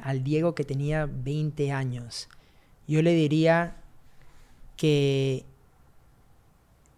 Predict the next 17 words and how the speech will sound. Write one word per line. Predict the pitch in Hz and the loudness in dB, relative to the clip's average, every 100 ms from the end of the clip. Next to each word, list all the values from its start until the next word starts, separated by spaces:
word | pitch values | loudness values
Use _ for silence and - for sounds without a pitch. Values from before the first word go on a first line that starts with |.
| - 127 - - - _ _ | -20 -20 -20 -20 -20 _ _
this | 160 | -8
is | 156 | -6
a | 120 | -6
good | 147 156 | -4 -4
one. | 127 127 - - - - - 156 | -6 -8 -14 -20 -20 -20 -6 6
Yo | 190 | 8
le | 220 | 10
diría | 208 190 208 214 - | 8 8 6 4 0
que | 170 | 0
siga | - - 185 185 196 190 - | 0 -2 0 2 2 0 -4
invirtiendo | 175 160 151 143 - 165 160 160 185 214 - - - - - _ | 0 0 0 -2 -2 0 2 2 0 -2 -10 -20 -20 -20 -20 _
en, | 156 147 143 139 135 135 | -2 0 0 0 -2 -2
en, | 160 143 143 156 | 0 0 -2 -2
en | 151 | 0
mí | 160 160 | 2 2
mismo | 160 160 180 214 - - - - - - - | 2 2 0 0 -6 -20 -20 -20 -20 -12 -2
y | 160 143 | 0 0